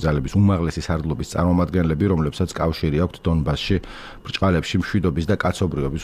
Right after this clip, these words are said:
უსაფრთხოების წინააღმდეგ ჩადენილ დანაშაულთან. ნა-, ბასტრიკინმა უთხრა რუსულ გამოცემა რასის კა-, გაზეტას, რომ ბრალი უკვე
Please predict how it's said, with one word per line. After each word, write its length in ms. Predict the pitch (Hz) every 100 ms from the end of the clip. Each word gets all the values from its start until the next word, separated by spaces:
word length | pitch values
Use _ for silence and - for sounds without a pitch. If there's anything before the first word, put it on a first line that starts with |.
| 85
უსაფრთხოების 560 | 87 - - 71 85 -
წინააღმდეგ 460 | 85 82 76 76 80
ჩადენილ 400 | 90 80 76 67
დანაშაულთან. 760 | 73 85 87 92 85 87 110 110 - - - - - - - -
ნა-, 560 | - 98 92 85 78 76 76 110
ბასტრიკინმა 480 | 110 110 - 98 92
უთხრა 160 | - 110
რუსულ 300 | 101 - 107
გამოცემა 460 | 92 92 - 90 80
რასის 320 | 90 - 95 -
კა-, 160 | 87 85
გაზეტას, 380 | 92 104 - 98 120
რომ 160 | 113
ბრალი 240 | 92 101 95
უკვე 100 | 85